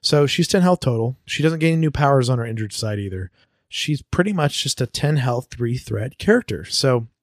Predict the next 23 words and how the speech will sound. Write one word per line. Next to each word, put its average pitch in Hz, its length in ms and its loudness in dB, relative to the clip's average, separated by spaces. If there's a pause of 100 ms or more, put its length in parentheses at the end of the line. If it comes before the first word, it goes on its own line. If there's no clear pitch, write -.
(540)
we 196 140 4
like 185 220 2
this - 160 2
a 147 40 2
lot 139 120 4
on 127 80 0
the 123 40 -4
show 123 220 -4
because 123 540 -4 (480)
those 139 400 2
two 196 300 4
and 165 100 2
three 151 140 4
threat 135 260 0
characters 120 680 0
are 120 120 -2
gonna 123 200 -2
be 117 140 0
in 110 100 -2
the 107 60 -4
game 104 240 -6
a 95 60 -8
lot 87 360 -10